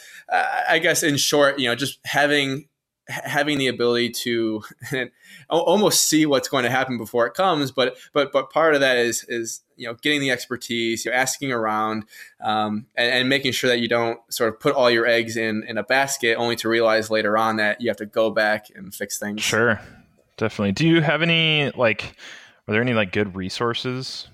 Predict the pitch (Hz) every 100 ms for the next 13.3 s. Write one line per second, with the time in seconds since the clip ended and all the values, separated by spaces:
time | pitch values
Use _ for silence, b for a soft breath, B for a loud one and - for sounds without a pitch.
0 | _ - 117 101 95 - _ _ - 98
1 | 98 113 180 214 240 175 180 160 - 180
2 | 185 175 190 170 104 104 110 98 101 87
3 | 143 170 - - 98 95 113 135 - 135
4 | - 98 101 101 110 104 113 113 113 110
5 | 98 101 107 95 - B B B B B
6 | - 120 107 104 107 117 104 98 101 -
7 | 110 101 - 95 90 - _ _ _ _
8 | _ _ - 101 110 110 107 - 120 110
9 | - 113 107 98 98 - 135 170 156 143
10 | 120 143 156 120 127 131 131 104 98 98
11 | 117 110 101 104 98 80 - - - 98
12 | - 139 - 220 - 175 160 180 151 143
13 | 127 120 151